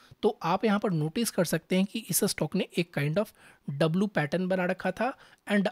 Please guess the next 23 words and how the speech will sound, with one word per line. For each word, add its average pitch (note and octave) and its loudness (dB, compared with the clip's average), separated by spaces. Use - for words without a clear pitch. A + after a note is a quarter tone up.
आज F#3+ -2
के A3+ -4
दिन G#3+ 0
हमें F3 2
इसका F#3+ -4
एक F3 -4
ब्रेकआउट D#3+ 0
होते D#3+ -2
हुए F3+ 0
दिख D#3 -4
रहा C#3+ -4
है। C#3 -8
तो C#4+ -2
इस A3+ 0
स्टॉक - 0
को A#3 0
जो G#3+ 4
सिलेक्ट E3+ 0
करने A#3 2
का A3 0
जो F#3 2
रीजन D3+ 2
है A3+ -2